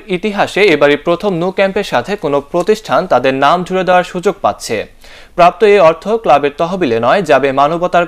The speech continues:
কল্যাণে। নিরানব্বই হাজার দর্শক ধারণ ক্ষমতার এই স্টেডিয়ামটি উনিশশো সাতান্ন সালে তৈরি করা হয়েছিল। সেই থেকে মাঠের মালিকানা নিজেদের কাছেই ছিল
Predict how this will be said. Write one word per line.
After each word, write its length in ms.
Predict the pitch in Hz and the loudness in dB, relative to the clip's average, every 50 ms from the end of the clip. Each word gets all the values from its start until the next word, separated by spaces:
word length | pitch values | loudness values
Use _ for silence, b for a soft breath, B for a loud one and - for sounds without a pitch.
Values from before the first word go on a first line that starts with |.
| 170 - | -2 -2
কল্যাণে। 420 | 196 190 190 165 127 101 98 92 87 - - B B B B B B B | -2 0 2 0 0 0 -2 -8 -12 -14 -18 B B B B B B B
নিরানব্বই 420 | - 156 180 202 220 233 214 240 220 208 | 0 2 2 4 4 2 2 0 0 2
হাজার 240 | 208 202 214 220 175 | 0 2 2 0 2
দর্শক 320 | 151 156 160 - - 190 165 | 2 2 2 0 -2 -8 -8
ধারণ 260 | - 151 156 160 175 185 | -4 0 0 0 0 -2
ক্ষমতার 380 | - 196 190 190 190 202 185 | -4 -6 -6 -2 0 2 2
এই 180 | 147 143 139 139 139 - - - | 4 4 2 0 -2 -6 -12 -16
স্টেডিয়ামটি 640 | - - - 190 196 185 208 196 147 113 104 - 143 170 | -8 -4 -2 -2 0 0 0 0 0 -2 -2 -4 -4 -2
উনিশশো 360 | 202 180 147 135 - 147 139 | -2 -2 -4 -2 -2 -2 -4
সাতান্ন 400 | - - 156 - - 185 185 185 190 - | 0 0 0 0 0 -2 -4 -6 -6 -6
সালে 180 | - 185 180 180 175 - | -4 -4 -4 -4 -4 -4
তৈরি 200 | 185 185 185 196 196 | -2 -2 0 0 0
করা 180 | 190 180 156 | 2 0 0
হয়েছিল। 420 | 131 117 113 104 95 - - 110 104 92 85 - _ B B B B B B B B - | 0 -2 -6 -8 -8 -8 -8 -6 -6 -6 -8 -10 _ B B B B B B B B 0
সেই 160 | 185 180 175 196 | 0 0 0 0
থেকে 160 | 202 202 247 240 | -2 0 0 2
মাঠের 320 | 202 175 170 - 185 175 | 2 2 0 0 -2 0
মালিকানা 480 | 160 160 160 185 185 - 185 185 185 175 | 2 2 2 0 -2 -2 -4 -2 -2 -2
নিজেদের 400 | 151 156 156 185 185 180 196 185 - | -4 -2 -2 -2 -2 -2 -2 0 0
কাছেই 280 | 139 131 - - 190 180 - | 0 0 0 -2 -4 -4 -4
ছিল 140 | - 113 | -4 -2